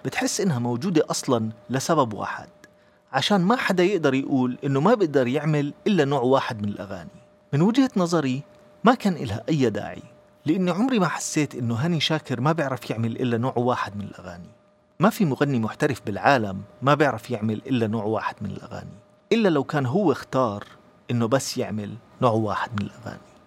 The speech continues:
ما في أي عيب بفكرة التخصص بلون معين من الفن، شعبي، بوب، طرب. بالعكس، هذا بيتيح للفنان الفرصة إنه يبدع أكتر في المجال،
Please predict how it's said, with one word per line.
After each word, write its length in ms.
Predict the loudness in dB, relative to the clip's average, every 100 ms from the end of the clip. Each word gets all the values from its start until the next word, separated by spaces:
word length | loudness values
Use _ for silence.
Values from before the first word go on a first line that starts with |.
| _ _ _ _ _ _ 2
ما 140 | 2
في 240 | 2 -2
أي 200 | 0 2
عيب 340 | 0 0 -4 -4
بفكرة 400 | -6 -6 -4 -6
التخصص 560 | -6 -8 -6 -6 -6 -6
بلون 300 | 0 2 2
معين 420 | 0 -2 -2 -2
من 200 | -2 -4
الفن، 320 | -4 -8 -16 -16 _ _ _ _ _ _
شعبي، 500 | -4 -2 -2 -6 -10 -12 _ -2
بوب، 140 | -2 -2 -20 -20 _
طرب. 320 | 0 2 2 -2 -14 -20 _ _ _ _ _
بالعكس، 600 | 0 0 -4 -10 -14 -14 -20 _ _ _
هذا 240 | 2 4
بيتيح 360 | 2 0 -8 -2
للفنان 500 | -2 -2 -4 -2 -2
الفرصة 480 | -2 -4 -4 -10 -10 -6
إنه 160 | -2
يبدع 440 | 0 0 2 0 0
أكتر 240 | -8 -8
في 120 | -10
المجال، 360 | -8 -8 -10 -16